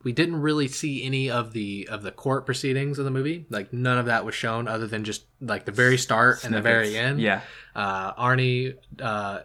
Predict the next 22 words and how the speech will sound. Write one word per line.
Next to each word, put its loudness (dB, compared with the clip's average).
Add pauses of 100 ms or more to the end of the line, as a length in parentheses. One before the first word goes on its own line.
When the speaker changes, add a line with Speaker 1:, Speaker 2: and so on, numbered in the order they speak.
(220)
Speaker 1:
did 0
not, -2 (360)
you -4
know, -4
he -2
didn't 2
get 4
off. -2
Uh, -2
he -2
was -2
convicted -6
of -8
manslaughter, -2 (420)
uh, 0
but -4
only -4
served 0
five -2
years -4
in -10
prison. -2